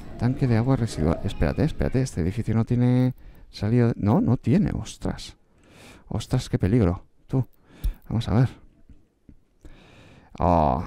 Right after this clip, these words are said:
encima es de estos circuitos que tengo por aquí montados, eh, a las bravas.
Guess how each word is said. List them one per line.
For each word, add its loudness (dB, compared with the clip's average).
encima 0
es -2
de 6
estos -4
circuitos 0
que -12
tengo 2
por 2
aquí 2
montados, 4
eh, 4
a 4
las 0
bravas. 0